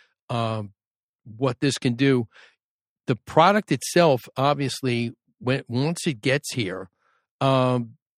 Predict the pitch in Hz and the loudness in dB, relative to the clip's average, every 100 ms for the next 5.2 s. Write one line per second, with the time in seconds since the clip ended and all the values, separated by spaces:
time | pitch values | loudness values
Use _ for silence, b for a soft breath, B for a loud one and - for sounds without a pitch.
0 | _ - - 156 196 226 202 156 160 160 | _ -10 -6 -2 0 0 0 -2 -4 -2
1 | 147 - 131 131 123 b b b 131 - | -4 -4 -4 -4 -8 b b b -4 0
2 | 147 139 127 - 143 139 120 107 - 117 | 2 2 0 0 2 4 2 -2 -2 0
3 | 117 110 - 123 113 117 120 135 143 - | 0 -4 -6 -4 -2 -2 2 2 2 -2
4 | 127 113 - - 117 113 113 110 - 110 | -2 -2 -6 -10 -8 -4 -4 -4 -8 -8
5 | 135 135 | -6 -6